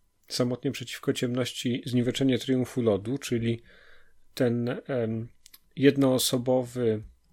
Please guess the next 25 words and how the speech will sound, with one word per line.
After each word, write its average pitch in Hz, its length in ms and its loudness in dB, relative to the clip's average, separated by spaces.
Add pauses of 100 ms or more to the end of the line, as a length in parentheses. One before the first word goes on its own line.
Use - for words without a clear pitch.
podręcznik, 127 760 -2
jednoosobowa 123 640 0
przygoda 123 640 0 (440)
wydana 123 420 2
przez - 460 -2 (340)
wydawnictwo 123 460 4
Black 117 260 0
Monk, 131 240 0
którą 117 480 2
recenzuję 123 680 4
w - 80 -8
tym 110 180 0
wydaniu 113 420 2
podcastu. 123 760 -2 (840)
I, 247 320 4
e, 156 180 4 (200)
pojawiająca 165 680 6
się - 280 0
tam 139 240 0
możliwość 135 760 2
podróży 123 440 2
lotniczych, 135 720 2
e, 120 160 -2
zwłaszcza 113 500 -4
pomiędzy 107 560 -2